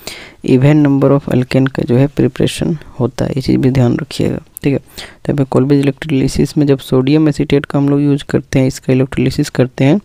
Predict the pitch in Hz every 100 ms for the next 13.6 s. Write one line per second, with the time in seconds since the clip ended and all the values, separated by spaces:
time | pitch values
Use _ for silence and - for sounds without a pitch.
0 | - - - - - 127 131 143 - 151
1 | 175 175 - 165 170 - - 156 139 147
2 | 151 147 143 131 147 139 - - 139 143
3 | 135 135 131 135 143 180 - - - -
4 | 139 139 147 160 - 151 - 143 135 127
5 | - 127 - - - 160 147 147 147 -
6 | - - 151 165 - 165 170 160 170 156
7 | 156 151 147 147 143 139 139 - - -
8 | - _ - 131 143 135 127 127 175 233
9 | _ - - - - 143 131 123 120 120
10 | 117 123 139 143 143 147 151 147 147 147
11 | 131 147 147 143 127 131 147 143 135 131
12 | 147 147 - - - - _ - 131 131
13 | 139 139 143 143 143